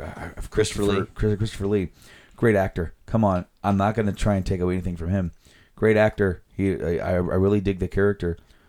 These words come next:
Speaker 1: Very short-lived, very unfortunate <laughs> to have most of his scenes be in that movie. Jango Fett, joke.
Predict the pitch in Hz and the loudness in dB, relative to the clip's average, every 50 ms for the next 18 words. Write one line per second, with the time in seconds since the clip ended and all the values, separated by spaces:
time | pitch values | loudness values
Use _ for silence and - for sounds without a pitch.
0 | - _ _ - 92 98 95 95 90 - 107 104 - 92 98 101 101 98 98 101 | -20 _ _ -2 0 2 2 2 4 4 4 4 4 4 4 4 4 2 0 -4
1 | - - - _ _ _ - - - 95 92 92 90 - - 98 95 - 104 98 | -10 -10 -14 _ _ _ -10 -4 -2 -2 0 0 -2 -2 -2 -2 -2 -2 -4 -6
2 | 92 - - - 101 107 98 82 101 98 107 101 87 - - 101 110 107 - 92 | -6 -4 -2 0 2 2 2 0 0 -2 -2 -4 -4 -6 -2 0 0 0 -2 -4
3 | 101 101 - - 101 95 92 92 98 101 98 95 92 85 90 95 101 107 117 113 | -6 -6 -4 -4 -4 -4 -4 -4 -4 -4 -2 -2 -2 -2 0 0 0 0 0 -2
4 | - - - - - - - - - - - - - - - 95 95 92 92 87 | -6 -10 -16 -20 -20 -20 -20 -20 -20 -20 -20 -20 -14 -6 -4 -2 -2 0 -2 -4
5 | - - 107 107 110 104 - - - - _ _ _ _ _ _ _ - 90 90 | -2 0 2 4 4 2 0 -4 -14 -20 _ _ _ _ _ _ _ -10 -8 -6
6 | 87 85 82 80 - - | -4 -4 -4 -6 -8 -12